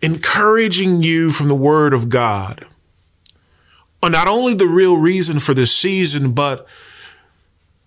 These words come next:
the purpose of Christ in His incarnation and what it means to both you and I, and how Christ in His incarnation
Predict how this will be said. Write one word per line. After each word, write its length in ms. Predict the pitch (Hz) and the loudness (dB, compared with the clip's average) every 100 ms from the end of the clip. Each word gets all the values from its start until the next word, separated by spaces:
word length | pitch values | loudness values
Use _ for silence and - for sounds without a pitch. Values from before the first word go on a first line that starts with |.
| _ _ _ _ | _ _ _ _
the 100 | 139 | -6
purpose 680 | - - 247 175 180 139 - | -4 -2 -2 -2 -2 -2 -2
of 220 | - 123 | -4 -6
Christ 680 | - 175 170 135 123 - - | -6 -4 -4 -2 -2 -4 -2
in 100 | 143 | 0
His 340 | 117 131 120 - _ _ | 2 2 0 -4 _ _
incarnation 880 | - 131 117 123 110 107 92 - - - _ _ _ - _ _ | -4 -2 -2 0 0 0 -2 -4 -6 -18 _ _ _ -20 _ _
and 160 | 135 135 | 0 2
what 140 | 165 | 2
it 140 | 180 151 | 2 2
means 720 | 143 160 156 147 131 123 - | 2 2 2 0 0 0 -2
to 420 | - 135 117 117 - - - | 0 2 2 0 -6 -18 -2
both 300 | 156 151 127 | 0 2 2
you 240 | 135 147 | 4 4
and 140 | 135 127 | 2 0
I, 420 | 104 76 - - - _ _ _ - _ - - _ - | -4 -8 -12 -16 -20 _ _ _ -20 _ -20 -20 _ -6
and 140 | 139 | -4
how 960 | 131 - 175 175 175 160 147 131 123 - - _ - | -2 -2 0 2 2 2 2 0 -4 -12 -20 _ -6
Christ 520 | - 160 143 135 - | 0 0 2 0 0
in 100 | 123 | 0
His 300 | 117 131 - | 2 2 0
incarnation 1080 | 143 131 120 127 113 113 101 - 104 98 | -2 -2 0 0 2 2 0 -2 -4 -8